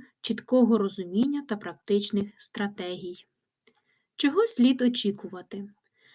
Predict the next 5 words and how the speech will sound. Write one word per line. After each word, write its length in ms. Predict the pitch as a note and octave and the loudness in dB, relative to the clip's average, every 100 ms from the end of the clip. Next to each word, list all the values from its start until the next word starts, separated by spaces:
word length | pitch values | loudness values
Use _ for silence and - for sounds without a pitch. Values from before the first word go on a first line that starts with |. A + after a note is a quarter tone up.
| _ _ | _ _
Протягом 480 | B3 C#4+ D4 C#4+ D4 | 2 4 4 4 4
усього 380 | C4+ D4 C#4+ C#4 | 4 4 2 2
свого 280 | C4+ C4 | 2 4
дитячого 580 | B3+ B3 C4+ C4 A#3+ B3 | 4 4 2 0 2 4
життя 480 | A#3+ B3 B3 C4 D4+ | 4 2 2 0 0